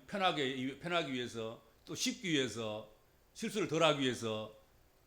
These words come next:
기계를 만들고 로봇을 만들고 에이아이에 그걸 맡기고 그렇게 해서 문제가 해결되는 것 같지만,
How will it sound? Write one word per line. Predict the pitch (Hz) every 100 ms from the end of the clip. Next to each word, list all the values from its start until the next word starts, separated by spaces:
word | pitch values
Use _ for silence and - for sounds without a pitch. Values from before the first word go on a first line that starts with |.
| -
기계를 | 135 156 139 117
만들고 | 110 110 117 104 101 98 - _ _ _ _ -
로봇을 | 120 139 151
만들고 | 127 110 110 117 104 101 101 98 - _ _ _ _ _ _ 123
에이아이에 | 156 151 135 123
그걸 | 131 123
맡기고 | 113 - 165 113 98 104 - - _ _ -
그렇게 | 180 208 190
해서 | 185 180 135 120 - -
문제가 | 147 175 151 135
해결되는 | 180 175 139 131 117
것 | 110 -
같지만, | - 175 139 123 -